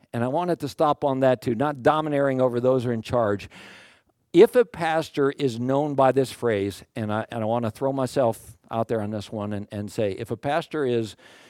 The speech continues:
he, everything about him is my way or the highway, that's a burden, okay? So if you pick that up, somebody needs to confront me.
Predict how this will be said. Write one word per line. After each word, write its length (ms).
he, 220
everything 400
about 300
him 200
is 240
my 200
way 160
or 60
the 120
highway, 460
that's 220
a 40
burden, 400
okay? 380
So 420
if 220
you 160
pick 380
that 220
up, 380
somebody 540
needs 260
to 80
confront 460
me. 240